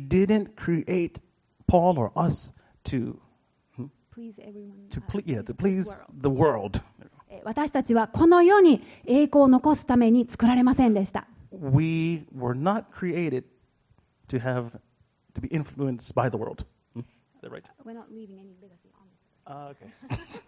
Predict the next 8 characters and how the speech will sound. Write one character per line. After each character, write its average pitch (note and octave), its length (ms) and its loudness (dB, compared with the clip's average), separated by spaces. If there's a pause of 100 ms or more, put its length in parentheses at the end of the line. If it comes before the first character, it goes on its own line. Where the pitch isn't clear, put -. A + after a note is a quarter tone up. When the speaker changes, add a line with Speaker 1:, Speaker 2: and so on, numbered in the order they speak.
(220)
Speaker 1:
<laughs> - 680 -20
We're C#3+ 100 -6
not D#3 180 -6
leaving F#3 360 0
a E3+ 60 -6
legacy D#3 500 -4
here. - 240 -12 (420)
<laughs> G3+ 80 -14